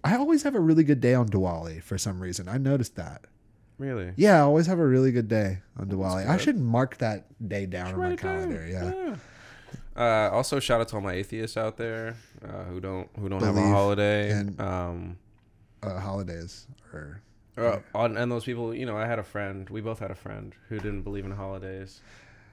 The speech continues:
Speaker 2: Um,
Speaker 1: I don't know who you're talking about, but apparently
Speaker 2: You
Speaker 1: we
Speaker 2: will.
Speaker 1: did. Yeah.
Speaker 2: And we'll talk about it later. But shout out to people who don't celebrate holidays. Shout out to atheists.
Speaker 1: Yeah.
Speaker 2: Um,
Speaker 1: That's okay.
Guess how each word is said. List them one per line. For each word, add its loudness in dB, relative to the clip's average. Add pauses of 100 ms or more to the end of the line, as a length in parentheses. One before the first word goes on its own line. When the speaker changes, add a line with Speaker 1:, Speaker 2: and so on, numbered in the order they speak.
Speaker 2:
Um, -10 (840)
Speaker 1:
I -10
don't -8
know -8
who -8
you're -10
talking -12
about, -10
but -12
apparently -8
Speaker 2:
You -2
Speaker 1:
we -4
Speaker 2:
will. -6
Speaker 1:
did. -10 (180)
Yeah. -10
Speaker 2:
And -12
we'll -8
talk -6
about -6
it -6
later. -6
But -4 (260)
shout -2
out -4
to -14
people -4
who -2
don't -4
celebrate -2
holidays. 0
Shout -4
out -4
to -6
atheists. -8 (220)
Speaker 1:
Yeah. 2 (320)
Speaker 2:
Um, -4
Speaker 1:
That's 0
okay. -4